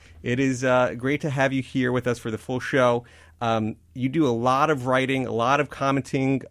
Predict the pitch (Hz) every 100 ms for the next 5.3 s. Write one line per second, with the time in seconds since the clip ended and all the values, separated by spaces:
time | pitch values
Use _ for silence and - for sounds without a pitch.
0 | 120 113 110 110 107 - - - _ -
1 | 120 110 139 120 113 - - - 131 120
2 | 147 - 135 151 - - 127 127 123 110
3 | - 135 135 113 113 143 175 143 - 131
4 | - - 127 135 120 117 107 101 107 107
5 | 104 107 110